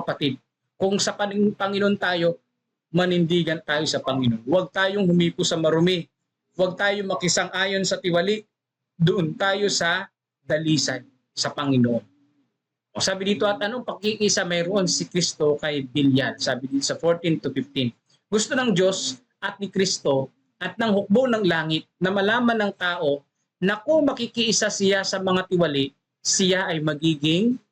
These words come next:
tiwali din. Yeah, totoo yun. Birds with the same feather flocks together. Flocks together. So, pag parehas ang pakpak ng ibon,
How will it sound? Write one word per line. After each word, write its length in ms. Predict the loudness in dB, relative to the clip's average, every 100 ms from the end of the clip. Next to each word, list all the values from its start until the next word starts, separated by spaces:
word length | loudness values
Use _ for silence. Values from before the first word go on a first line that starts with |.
| _ _ -6
tiwali 480 | 0 0 2 0 2
din. 180 | 0 -2 _ _ _
Yeah, 320 | -2 0 0 -2
totoo 320 | -2 0 2
yun. 200 | 2 0 -6 _ _ _ _ _ _ _ -2
Birds 560 | 2 4 4 0 -8 -2
with 180 | 0 2
the 140 | 0 0
same 420 | 0 2 2 0 -6 _ _ _
feather 600 | -4 -2 0 0 0 -2 _ _ _ _ _ _ _ _ _ _ _ -6
flocks 560 | -4 -4 -6 -4 -4 -2
together. 440 | 0 0 -2 -8 -20 _ _ _ _ _ -8
Flocks 320 | -8 -6 -4
together. 360 | 0 2 2 2
So, 360 | 2 4 2
pag 200 | -2 -4
parehas 360 | -2 -2 -2 -2
ang 240 | -2 -2 -4 _ _ _ _
pakpak 360 | -14 -12 -10 -6
ng 120 | -4 0
ibon, 440 | 2 2 0